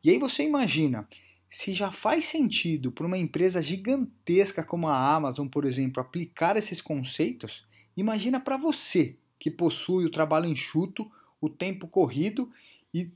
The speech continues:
sua dedicação não pode ficar cem por cento ali em ficar fazendo embalagem ou se perdendo dentro de um estoque. Fora nis-, fora isso, você precisa já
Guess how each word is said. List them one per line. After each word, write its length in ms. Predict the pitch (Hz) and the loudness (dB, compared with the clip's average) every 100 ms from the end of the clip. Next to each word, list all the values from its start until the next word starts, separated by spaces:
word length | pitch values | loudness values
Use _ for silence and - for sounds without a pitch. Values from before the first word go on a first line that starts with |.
| _ - | _ -6
sua 220 | - 180 | 2 4
dedicação 640 | 190 175 - 165 - 190 | 4 2 0 0 2 0
não 140 | 240 262 | 0 2
pode 320 | 190 220 202 | 4 4 2
ficar 240 | 202 190 | -2 0
cem 260 | - 202 208 | 2 2 0
por 240 | 208 196 | 0 -2
cento 400 | - 180 185 170 | 0 -2 -2 0
ali 120 | 147 | 0
em 100 | 208 | 0
ficar 300 | - 170 175 | -4 -4 -4
fazendo 360 | 170 160 151 165 | -2 0 0 0
embalagem 840 | 160 143 117 117 147 175 131 139 | 0 2 2 0 2 2 0 -2
ou 120 | 151 | -2
se 160 | - 170 | -2 -4
perdendo 840 | - 175 135 127 147 214 196 123 - - - - | 0 0 0 0 0 0 -2 -4 -6 -20 -18 6
dentro 400 | 156 190 170 151 | 6 6 0 0
de 120 | 160 | 0
um 80 | 160 | -2
estoque. 580 | - 135 110 - - - _ - _ _ - | -4 -2 -2 -4 -18 -20 _ -20 _ _ -12
Fora 400 | - 202 208 175 | 2 4 6 4
nis-, 340 | 170 240 - | 2 0 -2
fora 260 | - 185 160 | 2 6 6
isso, 420 | 233 - - 123 _ - _ _ _ _ _ - | 4 2 -2 -6 _ -20 _ _ _ _ _ -6
você 200 | 160 214 | -4 -4
precisa 520 | 202 - 226 214 208 | -2 -2 0 0 0
já 380 | 160 180 175 | 4 2 2